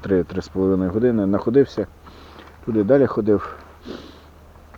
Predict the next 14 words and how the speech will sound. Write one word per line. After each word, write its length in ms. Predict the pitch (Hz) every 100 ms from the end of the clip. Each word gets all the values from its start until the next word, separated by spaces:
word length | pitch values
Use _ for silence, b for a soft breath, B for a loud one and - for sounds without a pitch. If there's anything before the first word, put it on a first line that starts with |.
| - -
Була 260 | 123 110 107
в 60 | 98
мене 220 | 95 92
там 180 | 104 98
покльовка, 500 | - 147 123 - -
але 400 | 151 160 143 135 120
тільки 240 | - 185 175
прийшов, 560 | 185 170 214 185 - - - - B B B B -
я 80 | 160
не 100 | 151
знаю, 340 | 107 120 95
декілька 460 | 101 131 143 127 131
забросів 760 | 123 120 135 120 123 117 - -
зробив, 720 | 107 123 120 135 123 -